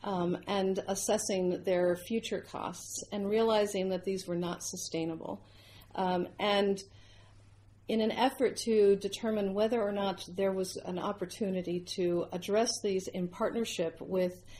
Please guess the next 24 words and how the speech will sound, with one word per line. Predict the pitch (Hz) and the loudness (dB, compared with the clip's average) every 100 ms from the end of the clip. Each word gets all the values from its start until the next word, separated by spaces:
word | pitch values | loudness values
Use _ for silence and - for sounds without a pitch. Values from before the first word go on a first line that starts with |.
| - - | -12 -4
the | 190 | -4
places | - 269 277 247 226 | 0 2 2 0 0
that | 202 - | -2 -2
were | 190 | -4
sending | - 220 233 240 220 190 180 180 | -2 0 2 4 4 2 0 -4
youth | 175 175 170 - | -2 0 0 -6
to | - 180 | -8 -2
those | 170 165 | 0 -2
facilities, | - 180 160 160 135 87 - - - - - - | -8 -6 -2 -2 -2 -4 -6 -8 -10 -10 -10 -14
they | - 196 | 0 2
created, | 190 - 214 208 196 185 185 - | 2 2 6 6 6 4 2 -6
um, | 180 175 175 | -4 -2 -2
a | 196 | -4
program | 185 214 190 185 180 | -4 0 2 2 -2
called | - 180 180 | -2 -4 -2
Reclaim | 196 196 185 175 | -4 -4 -4 -2
Ohio, | 165 170 175 170 - 175 | -4 -4 -2 -2 -4 -2
which | 190 - - | -2 -2 -2
actually | 196 196 - 196 185 - - - | -2 -2 -2 -2 -4 -10 -20 -14
set | - 226 214 | -4 0 2
up | 208 208 | 2 0
an | |
incentive | 185 175 - 202 190 196 180 - | -2 -2 -2 -2 -2 -4 -8 -6
fund | 165 165 170 | -6 -4 -6